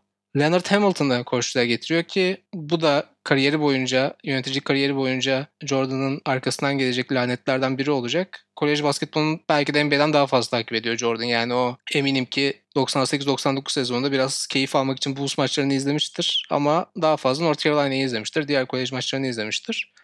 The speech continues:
Leonard Hamilton doksanlar boyunca Miami'de, bir futbol okulu olan Miami'de iyi basketbol sezonları geçiren Hamilton'ı takımın başına getiriyor. Taraftarlara bu sezon yüzde ellinin üstünde bir galibiyet derecemiz olacak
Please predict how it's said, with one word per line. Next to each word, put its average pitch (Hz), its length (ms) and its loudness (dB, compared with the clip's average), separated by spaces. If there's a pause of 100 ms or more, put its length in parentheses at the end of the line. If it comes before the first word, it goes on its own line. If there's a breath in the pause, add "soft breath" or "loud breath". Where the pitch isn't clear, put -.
(360 soft breath)
Leonard 170 260 0
Hamilton 147 440 -2
doksanlar 143 500 2
boyunca 135 260 -2
Miami'de, 143 540 0 (280)
bir 139 100 -6
futbol - 280 -4
okulu 135 220 -2
olan 131 180 0
Miami'de 135 460 0
iyi 139 320 0 (160)
basketbol 127 680 -2 (100)
sezonları 131 460 0
geçiren 131 440 0
Hamilton'ı 135 600 -2
takımın 117 320 -4
başına 117 420 -2 (200)
getiriyor. 185 720 0 (180)
Taraftarlara 151 920 4 (180)
bu 160 120 -4
sezon 151 340 2
yüzde 147 300 0
ellinin 147 240 0
üstünde 143 380 -2
bir 135 80 -8
galibiyet 139 420 0
derecemiz 139 380 0
olacak 127 440 -2